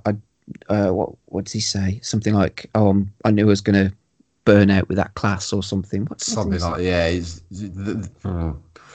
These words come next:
Speaker 2: they're certainly not Commando level one-liners. Put it that way.
Speaker 1: Yeah. Oh, yeah. I, I guess I blew that class. That's
Speaker 2: Yeah.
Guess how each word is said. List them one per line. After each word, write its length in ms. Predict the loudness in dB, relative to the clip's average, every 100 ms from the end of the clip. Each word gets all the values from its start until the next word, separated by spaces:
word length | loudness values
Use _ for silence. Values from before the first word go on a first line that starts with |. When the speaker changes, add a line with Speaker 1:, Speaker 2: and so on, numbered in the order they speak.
| -20 -20 -20 _
Speaker 2:
they're 180 | 8 8
certainly 400 | 8 6 6 6
not 160 | 2 0
Commando 580 | 2 2 2 2 -2 -2
level 280 | -2 -4 -4
one-liners. 480 | -2 -2 -2 -2 0
Put 160 | 4
it 40 | 6
that 360 | 8 6 2
way. 60 | 0
Speaker 1:
Yeah. 100 | 0 6
Oh, 180 | 8
yeah. 300 | 8 8 6 4
I, 160 | 2 2
I 60 | 0
guess 260 | -2 -2 -2
I 60 |
blew 300 | 0 2 2
that 240 | 0 -4 -8
class. 580 | -10 -8 -10 -12 -16 -14 -10
That's 180 | -8
Speaker 2:
Yeah. 280 | -6 -6 -6